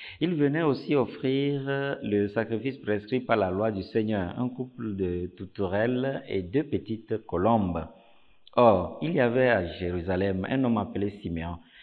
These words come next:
C'était un homme juste et religieux qui attendait la consolation d'Israël. L'Esprit du Seigneur était sur lui. Il avait reçu de l'Esprit Saint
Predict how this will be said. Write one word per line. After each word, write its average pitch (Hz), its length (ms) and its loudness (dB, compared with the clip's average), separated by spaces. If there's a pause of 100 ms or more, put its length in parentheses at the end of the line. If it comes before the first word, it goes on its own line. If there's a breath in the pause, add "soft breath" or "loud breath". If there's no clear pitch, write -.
(160 loud breath)
C'était 143 340 0
un 139 100 4
homme 113 280 4
juste 110 340 -4
et 101 100 4
religieux 85 560 -2 (420)
qui 120 100 2
attendait 101 400 2
la 95 100 2
consolation 95 760 -2
d'Israël. 98 720 0
L'Esprit 101 320 -4
du 151 140 -2
Seigneur 147 320 -4
était 123 200 -2
sur - 180 -8
lui. 85 280 -6 (540 loud breath)
Il 117 140 4
avait 101 180 4
reçu 95 400 -4
de 95 100 0
l'Esprit 90 640 -4 (140)
Saint 117 320 0